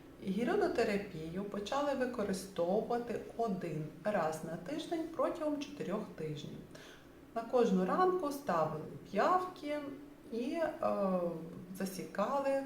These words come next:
фотографію результату. Щотижня проводилася оцінка болю, запаху, виділень краю та дна виразки.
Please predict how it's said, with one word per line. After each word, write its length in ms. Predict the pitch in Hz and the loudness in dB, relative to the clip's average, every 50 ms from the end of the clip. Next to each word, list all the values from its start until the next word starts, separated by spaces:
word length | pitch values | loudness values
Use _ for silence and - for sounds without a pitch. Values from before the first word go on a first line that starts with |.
| - | -4
фотографію 760 | - - - 170 160 165 170 180 214 233 - - - 220 214 208 - 185 185 | -6 -6 -4 -4 -2 0 0 2 2 0 0 -4 -6 -6 -6 -4 -4 -4 -4
результату. 640 | 185 185 185 190 180 - - - 165 151 147 143 - - - - - - - - - - - - - - - - - - - - - - - - - - - - - - - - | -4 -2 -2 -4 -4 -4 -4 -6 -4 -4 -4 -6 -8 -12 -16 -18 -18 -18 -18 -18 -18 -20 -20 -18 -18 -20 -20 -20 -20 -20 -20 -20 -20 -20 -20 -20 -20 -20 -20 -20 -20 -20 -14 -10
Щотижня 720 | - - - 349 381 - - 247 226 240 247 254 285 269 | -8 -4 0 0 0 2 4 4 4 4 4 2 0 0
проводилася 600 | 269 240 226 214 220 208 196 190 190 190 190 185 - 196 | 0 0 0 2 2 2 2 2 2 0 0 -2 -4 -6
оцінка 380 | 196 - 208 196 185 185 156 147 | -4 0 0 2 2 2 2 0
болю, 420 | 151 165 202 247 302 320 311 294 254 | 0 2 2 4 4 4 4 4 4
запаху, 640 | 196 - 185 202 247 277 269 254 247 - - - 135 | 2 4 4 6 6 6 6 4 2 2 2 0 0
виділень 580 | - 190 180 180 175 175 170 151 165 160 160 160 - | 2 2 2 2 2 2 0 0 0 -2 -2 -6 -6
краю 520 | - - 165 175 214 254 285 285 262 240 196 | -4 -2 0 2 2 4 4 4 4 2 2
та 180 | - - 175 | 2 0 -2
дна 480 | 165 147 160 156 156 165 196 226 240 240 - - 196 - | -4 -4 -4 -4 -2 0 2 2 2 0 -2 -4 -6 -4
виразки. 720 | - 180 175 175 165 - - - - - - - - - | -2 0 2 2 2 2 0 -4 -6 -8 -10 -10 -12 -12